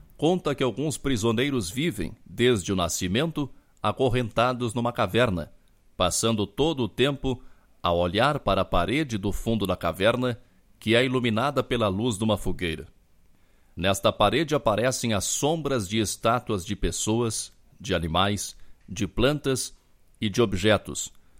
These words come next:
mostrando cenas e situações do dia a dia. Os prisioneiros dão nomes a essas sombras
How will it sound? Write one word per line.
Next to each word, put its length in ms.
mostrando 580
cenas 640
e 100
situações 840
do 140
dia 240
a 40
dia. 340
Os 160
prisioneiros 680
dão 160
nomes 560
a 100
essas 300
sombras 680